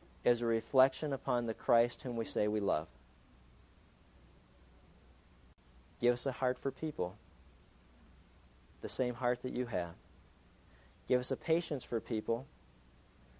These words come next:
the same long-suffering and patience that you have. And help us never to take into account a wrong suffered, to be able to forgive and forget as you do. When you tell us that as far as the east is from the west, that's how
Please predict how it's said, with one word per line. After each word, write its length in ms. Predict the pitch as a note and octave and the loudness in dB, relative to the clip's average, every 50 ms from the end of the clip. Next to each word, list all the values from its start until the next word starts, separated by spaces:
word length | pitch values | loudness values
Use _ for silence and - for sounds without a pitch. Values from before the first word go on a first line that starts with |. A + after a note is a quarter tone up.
| - - | -18 -14
the 60 | - | -12
same 360 | - - - C3 B2+ C3 C3 C3 | -8 -4 -2 0 0 2 2 2
long-suffering 720 | B2 A#2+ B2 B2+ - - - B2+ B2 - - C3+ C3 B2+ | 2 2 2 0 -2 -2 0 0 0 0 -2 -4 -4 -4
and 100 | A#2+ - | -4 -4
patience 460 | - - B2 C3 - - C3 B2+ - | -2 0 0 0 -2 -4 -10 -8 -6
that 100 | - A#2+ | -4 -4
you 140 | A2+ A2+ B2 | -2 -2 -4
have. 260 | A2+ A#2 - F2+ F2+ - - - - - - - - - - - - - - - - - - - - - - - - - - - - - | -4 -4 -4 -6 -6 -10 -16 -20 -20 -20 -20 -20 -20 -20 -20 -20 -20 -20 -20 -20 -20 -20 -20 -20 -20 -20 -20 -20 -20 -20 -20 -14 -8 -2
And 80 | B2+ | 2
help 180 | C#3+ C#3 C#3+ - | 4 4 4 4
us 140 | C#3+ - D3+ | 0 0 2
never 240 | C#3+ C#3 C#3 C#3+ | 2 2 2 2
to 240 | C3 - - C#3+ C3 | 0 2 0 0 0
take 320 | - - - C#3 C#3 C#3+ - | 0 0 0 0 0 0 0
into 240 | C#3 C3 B2+ B2+ | -2 0 0 0
account 400 | A#2+ - - D3+ C#3 C3+ C3+ - - | 0 0 -2 -4 -2 -2 -2 -2 -2
a 60 | B2 | 0
wrong 240 | A#2+ A#2+ A#2 A#2+ A#2 | 0 2 2 0 -2
suffered, 480 | - - D3+ C#3+ C#3 - G#2 F2+ F2+ - - - - - - - - - - - - - - - - - - - - - - - - - - | -2 0 0 0 0 0 -4 -6 -6 -8 -14 -20 -20 -20 -20 -20 -20 -20 -20 -20 -20 -20 -20 -20 -20 -20 -20 -20 -20 -20 -20 -20 -20 -10 -6
to 80 | - C3 | -2 2
be 100 | B2 B2+ | 4 4
able 160 | B2+ B2 B2+ | 4 4 2
to 60 | B2+ | -2
forgive 580 | - - C3 A#2+ A2+ C3 D3 D3 A#2 G2+ F#2+ G#2+ | -2 -4 -4 -4 2 4 6 6 6 4 2 -2
and 140 | G#2+ G#2 | -6 -8
forget 400 | - - B2 A2+ A2+ B2+ C3 B2+ | -6 -4 -4 0 2 4 4 4
as 160 | B2+ B2 A2+ C3 | 2 0 -2 -2
you 100 | C3 B2+ | -2 -2
do. 240 | A#2+ B2+ B2 A#2 | 2 2 2 2
When 140 | A2 A2 A2 | 2 2 0
you 80 | A2+ A2+ | -2 -4
tell 220 | - C#3+ B2+ C3 | -2 2 2 2
us 160 | C3 B2+ - | 2 2 0
that 100 | - B2+ | 0 0
as 100 | A#2+ A2+ | 0 0
far 300 | - - C3 B2 B2 B2 | 0 2 4 6 6 6
as 80 | B2+ A#2+ | 4 2
the 100 | - B2 | -2 -4
east 380 | A#2+ A#2+ C3 C3+ C3 - - C3 | -4 -2 -2 -2 -2 -4 -8 -10
is 80 | A#2+ | -8
from 180 | - - B2+ A#2+ | -4 -4 -2 0
the 80 | A#2 | 2
west, 380 | A2+ A2+ A#2+ B2 C3 B2+ - - | 4 6 6 6 6 2 0 -2
that's 180 | A#2+ A2 - - | -2 -2 -2 -2
how 120 | A#2+ A2 | -4 -6